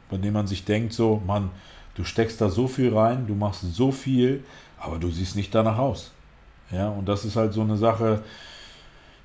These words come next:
da muss man sich dann halt selber die Frage stellen, wie viel ist man bereit, noch reinzustecken, um dieses Level vielleicht zu erreichen, was man selber vielleicht bewundert. Dazu kommt dann auch noch die Selbstentwicklung,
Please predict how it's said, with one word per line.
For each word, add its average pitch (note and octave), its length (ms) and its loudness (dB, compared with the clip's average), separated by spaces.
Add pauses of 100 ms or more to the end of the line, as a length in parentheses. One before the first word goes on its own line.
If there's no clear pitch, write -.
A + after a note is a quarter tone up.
da F2 80 -4
muss F#2+ 180 -2
man G#2+ 120 0
sich G2 120 -4
dann G2+ 200 -2
halt G2+ 180 -4
selber G2+ 200 -2
die F#2+ 80 -2
Frage G2 300 -4
stellen, F#2 400 -4 (320)
wie G2 480 0
viel A2+ 520 0 (260)
ist A#2 200 -4
man G#2+ 160 -2
bereit, G#2+ 360 0
noch A2+ 300 -2 (140)
reinzustecken, F2+ 920 -4
um A2 320 0
dieses G2+ 380 -2
Level G#2+ 240 0
vielleicht G2+ 440 -4 (220)
zu - 120 -4
erreichen, G#2 580 -2
was F#2+ 160 -4
man G#2+ 100 -2
selber G#2 280 0
vielleicht F#2+ 280 -4
bewundert. F#2+ 580 0 (1160)
Dazu G2 220 -2
kommt A2 200 2
dann G#2 140 0
auch G#2+ 40 -4
noch G#2 160 -2
die F#2 80 -2
Selbstentwicklung, G2+ 960 -2